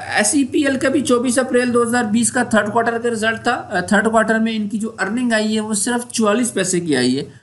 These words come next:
जबकि सेम इसी क्वार्टर में, अ, इनकी पिछले साल तीन रुपये छिहत्तर पैसे की अर्निंग आई है। तो इनकी जो टोटल नाइन मंथ का ईपीएस हो गया है वो बारह रुपये चौरानवे पैसे हो गया है और, अ, जो कि पिछले साल नौ महीनों की इनकी अर्निंग थी दस रुपये छिहत्तर पैसे।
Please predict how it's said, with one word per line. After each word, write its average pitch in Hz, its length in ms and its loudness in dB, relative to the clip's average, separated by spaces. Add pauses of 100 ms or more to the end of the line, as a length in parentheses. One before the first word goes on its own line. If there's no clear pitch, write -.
(240)
जबकि 208 220 -4
सेम 226 360 0
इसी 233 200 0
क्वार्टर 226 360 2
में, 220 280 0
अ, 190 40 -4
इनकी 190 440 -2
पिछले 214 340 -6
साल 202 260 0
तीन 220 320 0
रुपये 214 240 -2
छिहत्तर 190 400 -4
पैसे 160 280 -4
की 143 160 -4
अर्निंग 123 300 0
आई 120 200 0
है। - 280 -12 (460)
तो 220 80 -8
इनकी 247 300 0
जो 294 120 0
टोटल 247 480 -2
नाइन 254 360 0
मंथ 240 220 0
का 247 100 -2
ईपीएस 226 480 0
हो 185 160 4
गया 202 200 2
है 196 80 4
वो 202 160 0
बारह 160 300 0
रुपये 202 300 -2
चौरानवे 170 440 0
पैसे 185 300 -2
हो 143 160 0
गया 156 140 -2
है 277 120 -6 (320)
और, 160 260 0
अ, 160 220 0
जो 156 180 -2
कि 185 140 -2
पिछले 190 320 0
साल 190 240 0
नौ 175 220 0
महीनों 175 340 0
की 165 140 -4
इनकी 160 240 -2
अर्निंग 151 340 0
थी 214 80 -2
दस 151 260 -2
रुपये 147 200 -6
छिहत्तर 131 340 -4
पैसे। 113 360 -8